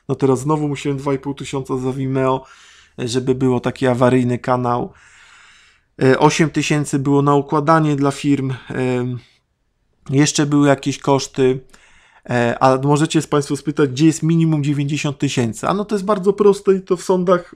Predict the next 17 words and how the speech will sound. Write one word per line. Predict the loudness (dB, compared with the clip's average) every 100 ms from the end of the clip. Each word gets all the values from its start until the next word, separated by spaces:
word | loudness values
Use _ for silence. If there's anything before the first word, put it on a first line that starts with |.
| -6
e, |
biegli | -4 -4 -4 -6
to | -4
oceniają, | -4 -2 -2 0 2 0
są | -2 -6
do | -4
tego | -4 -2
odpowiednie | -2 -2 -2 0
narzędzia. | 0 0 -2 -4 -4 -6
Mianowicie, | -6 -6 -8 -6 -2 -2 -4 -20 -20 -20 -20 -12 -2
e, | 0
ten | 2 2
kanał | 4 4 6 4 4
miał | 2 2
niesamowitą | 4 4 4 2 2 2 0 -2 0 0
wręcz, | 0 0 0 -2 -4
y, | 0 0 0